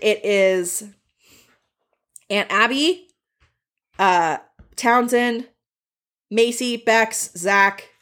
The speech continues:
Liz. Everyone's going. Liz, turns out, like, maybe they should have brought Liz to Italy because she's the most prepared for this trip. She shows up with flare guns,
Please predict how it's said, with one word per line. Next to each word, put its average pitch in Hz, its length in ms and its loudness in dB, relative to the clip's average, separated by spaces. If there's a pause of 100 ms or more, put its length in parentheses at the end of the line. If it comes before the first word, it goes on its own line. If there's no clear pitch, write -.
Liz. 185 580 -4
Everyone's 220 400 2
going. 185 280 -4 (260)
Liz, 311 440 0 (100)
turns 294 280 -2
out, 285 140 0
like, 247 160 -4
maybe 285 200 0
they 587 160 0
should 453 140 2
have 359 80 0
brought 349 180 0
Liz 254 260 0
to - 120 -4
Italy 294 280 0 (460)
because 254 380 0
she's - 340 0
the 359 140 2
most 254 400 0
prepared 247 440 -2
for 233 100 -2
this 311 200 -2
trip. - 320 -4 (560)
She 262 220 -4
shows 247 280 0
up 262 240 0
with 202 280 0 (120)
flare 196 440 -2
guns, 285 460 0